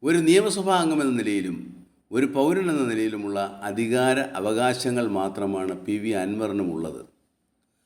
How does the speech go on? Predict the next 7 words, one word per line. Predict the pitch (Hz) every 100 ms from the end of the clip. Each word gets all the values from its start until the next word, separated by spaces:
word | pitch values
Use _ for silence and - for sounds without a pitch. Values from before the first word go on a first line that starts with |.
| _ -
അൻവർ | 147 196 233
ചെയ്തിരിക്കുന്നത് | 233 156 170 160 143 135 120
രാജ്യത്തെ | 120 127 135 123 131
സുരക്ഷയുമായി | - 127 139 - 160 151 143 127
ബന്ധപ്പെട്ട | 113 113 110 - 113
ഗുരുതര | 104 110 117 123
കൃത്യമാണ്. | 120 113 - 113 101 80 -